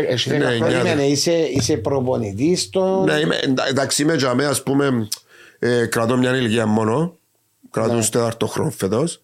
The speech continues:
Speaker 3: Ποια-
Speaker 2: που τέσσερα χρονών, και όχι δύο χιλιάδες δεκατέσσερα γέννημα.
Speaker 3: Ναι.
Speaker 2: Έχει κάποια μωρούκια καλά,
Speaker 1: Εννιά χρονών,
Speaker 2: αγαπώ
Speaker 1: δηλαδή.
Speaker 2: το, εννιά χρονών τώρα,
Speaker 1: Ναι.
Speaker 2: αγαπώ τα πολλά.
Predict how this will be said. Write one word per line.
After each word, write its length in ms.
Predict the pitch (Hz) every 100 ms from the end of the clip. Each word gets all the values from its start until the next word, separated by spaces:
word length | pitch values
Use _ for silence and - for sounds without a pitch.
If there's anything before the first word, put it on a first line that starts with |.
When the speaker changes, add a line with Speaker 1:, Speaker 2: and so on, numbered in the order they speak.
| _
Speaker 3:
Ποια- 280 | 156 147 147
Speaker 2:
που 60 | 147
τέσσερα 360 | 123 120 123
χρονών, 500 | 117 110 110 107 127 -
και 100 | -
όχι 80 | 120
δύο 60 | 120
χιλιάδες 220 | 120 131 127
δεκατέσσερα 460 | 123 107 - 117
γέννημα. 360 | 101 95 85 85
Speaker 3:
Ναι. 460 | 127 123 113 98 90 _ _ _
Speaker 2:
Έχει 240 | - 160 117
κάποια 340 | 123 - 123
μωρούκια 380 | 104 110 117 117
καλά, 260 | 101 101 135
Speaker 1:
Εννιά 200 | 180 156
χρονών, 260 | - 156 151
Speaker 2:
αγαπώ 200 | 120 113
Speaker 1:
δηλαδή. 180 | 131
Speaker 2:
το, 100 | 117
εννιά 240 | 107 123 123
χρονών 320 | - 113 117
τώρα, 260 | 110 127 165
Speaker 1:
Ναι. 200 | 151 123 - -
Speaker 2:
αγαπώ 360 | 104 110 113
τα 120 | 123
πολλά. 540 | 120 110 113 151 196